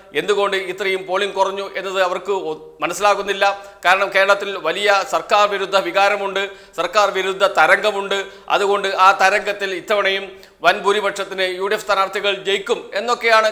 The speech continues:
കണക്കുകൂട്ടൽ. അതനുസരിച്ചാണ് മുന്നോട്ട് പോ-, പോയത്. എന്നാൽ അതിന് സാധിച്ചില്ല എന്ന് മലയാള മനോരമയുടെ ലേ-, ഈ വാർത്തയിൽ കൃത്യമായും പറഞ്ഞു വെക്കുന്നു. ഇരുപത് സീറ്റിലും ജയിക്കുമെന്ന ആവേശം, ആ ആവേശം തുടക്കം മുതലേ യു ഡി എഫിന് ഉണ്ടായിരുന്നു എന്നും, എന്നാൽ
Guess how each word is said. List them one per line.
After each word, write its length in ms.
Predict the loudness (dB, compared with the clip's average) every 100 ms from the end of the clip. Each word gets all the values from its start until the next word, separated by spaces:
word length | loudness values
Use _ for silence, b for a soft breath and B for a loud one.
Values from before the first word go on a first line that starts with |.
| 2
കണക്കുകൂട്ടൽ. 540 | 2 2 -4 -2 -2 -2 B B
അതനുസരിച്ചാണ് 680 | 0 0 0 -4 0 2 2
മുന്നോട്ട് 340 | 0 -4 -2
പോ-, 320 | -2 0 0 2
പോയത്. 400 | 2 2 0 -4 -6 B -6
എന്നാൽ 260 | 0 0
അതിന് 300 | 2 -2 0
സാധിച്ചില്ല 880 | 2 6 6 4 -2 2 4 4 0
എന്ന് 400 | -8 -4 -4 -4 -8
മലയാള 520 | -6 2 4 4 2 0
മനോരമയുടെ 800 | -4 -2 0 0 -2 0 2 0
ലേ-, 220 | 0 -4 -4
ഈ 220 | -8 -6 0
വാർത്തയിൽ 520 | 4 4 2 -4 -6 -12
കൃത്യമായും 580 | -12 -4 2 2 2 0
പറഞ്ഞു 200 | -2 0
വെക്കുന്നു. 460 | -2 -2 -6 -8 -14 -12
ഇരുപത് 320 | -6 -4 -4 -4
സീറ്റിലും 460 | -6 -6 -8 -8 -2
ജയിക്കുമെന്ന 460 | -2 -2 -4 0
ആവേശം, 560 | -2 2 2 2 -2 -8 -6 0
ആ 40 | 2
ആവേശം 280 | 2 0 -2 2
തുടക്കം 320 | 0 0 -8 -8
മുതലേ 340 | -8 -4 -4 -4 B B -8
യു 60 | -6 -2
ഡി 60 | 0
എഫിന് 220 | 0 -4 -4
ഉണ്ടായിരുന്നു 460 | 4 4 4 -2 -4 -4
എന്നും, 180 | -4 -6 -10 -12 -2
എന്നാൽ 220 | 4